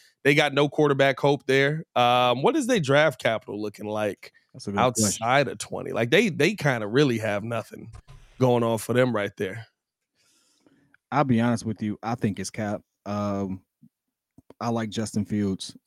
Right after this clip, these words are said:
Speaker 2: but a first for Justin Fields is high. That's a lot. There's another trade package out there floating around that a fir-, it's a first round pick and a second round pick for, or no, no, first round pick and a third round pick for Stefon Diggs,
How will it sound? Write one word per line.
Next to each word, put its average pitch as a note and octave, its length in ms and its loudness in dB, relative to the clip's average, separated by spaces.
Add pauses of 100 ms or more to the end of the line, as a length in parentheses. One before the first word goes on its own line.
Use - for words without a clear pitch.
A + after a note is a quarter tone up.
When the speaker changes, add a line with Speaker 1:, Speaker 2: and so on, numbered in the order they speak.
(100)
Speaker 2:
but - 260 -2
a - 100 -2
first A#2+ 340 2
for A2+ 100 0
Justin A2 340 -2
Fields A#2+ 500 2 (600)
is F2+ 80 -8
high. E2+ 440 -6 (200)
That's G2+ 240 -4
a F2+ 80 -4
lot. F2+ 360 -4 (640)
There's C3+ 180 12
another B2 260 12
trade C3+ 380 4
package A#2+ 360 0
out A2 180 2
there G#2+ 140 4
floating A2 320 4
around G#2 280 2
that F#2+ 120 0
a F2+ 60 -2
fir-, A2+ 320 2
it's A2+ 160 0
a G2+ 140 0
first - 440 6
round B2 300 2
pick A2+ 360 -4
and G#2 180 0
a F#2 100 -2
second A2+ 520 -2
round G2 260 -2
pick G2+ 240 -2
for, G2 400 0
or A#2 100 2
no, G#2+ 160 2
no, B2+ 200 6
first D#3+ 260 4
round D3+ 120 4
pick C#3 100 2
and A2 100 0
a F#2+ 120 -6
third C#3 200 6
round A2+ 240 2
pick G#2+ 160 -2
for G2+ 80 -6
Stefon A2 480 -4
Diggs, G2+ 400 -4